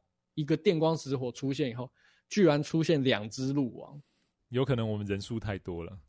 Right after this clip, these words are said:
Speaker 1: 对，就是因为我们人数比较，我们记得我们那时候好像是五人还六人吧。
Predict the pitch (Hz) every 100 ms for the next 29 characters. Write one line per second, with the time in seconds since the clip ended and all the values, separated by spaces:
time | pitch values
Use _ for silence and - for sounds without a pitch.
0 | _ _ _ _ - 175 139 120 127 139
1 | 185 233 233 185 143 135 135 139 180 131
2 | 135 135 165 185 190 180 165 127 123 180
3 | 131 117 113 113 123 135 117 113 120 143